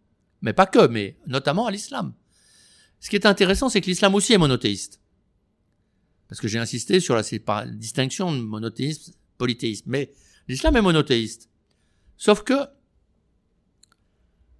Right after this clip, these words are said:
au fond, dans les premiers siècles, l'islam, ça remonte au début du septième siècle, hein,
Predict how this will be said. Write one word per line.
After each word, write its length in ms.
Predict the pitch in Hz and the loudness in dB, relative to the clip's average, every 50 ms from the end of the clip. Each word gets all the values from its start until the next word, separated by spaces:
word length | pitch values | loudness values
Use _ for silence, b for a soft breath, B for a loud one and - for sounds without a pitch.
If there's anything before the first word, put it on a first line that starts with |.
| _ _ _ _ - - - - - _ - _ _ _ _ _ _ _ _ _ _ _ _ _ _ _ _ _ _ _ _ | _ _ _ _ -12 -12 -12 -16 -20 _ -20 _ _ _ _ _ _ _ _ _ _ _ _ _ _ _ _ _ _ _ _
au 100 | 165 147 | 4 4
fond, 440 | - - 208 226 240 220 - - _ _ _ _ - | 6 8 6 6 6 4 0 -4 _ _ _ _ 0
dans 180 | 131 135 139 | 2 4 6
les 100 | 139 135 | 6 6
premiers 380 | 131 - - 147 143 147 151 160 | 6 8 8 8 8 8 6 4
siècles, 600 | 151 - - 262 254 269 240 - - 117 113 117 | 4 2 4 6 6 6 6 4 2 2 2 2
l'islam, 440 | 117 113 117 107 - 147 151 139 120 | 0 -4 -4 2 4 4 4 4 2
ça 140 | - 107 | -2 -2
remonte 320 | 95 101 107 107 101 - - | -2 -2 -4 -4 -6 -8 -10
au 140 | 85 85 - | -12 -12 -10
début 280 | 101 92 92 104 98 | -10 -8 -8 -8 -8
du 100 | 101 98 | -10 -10
septième 340 | - - 120 - - 196 185 | -8 -8 -6 -4 -4 -6 -6
siècle, 340 | - - 165 135 - - 113 | -4 -4 -4 -4 -4 -6 -8
hein, 140 | 120 151 | -8 -8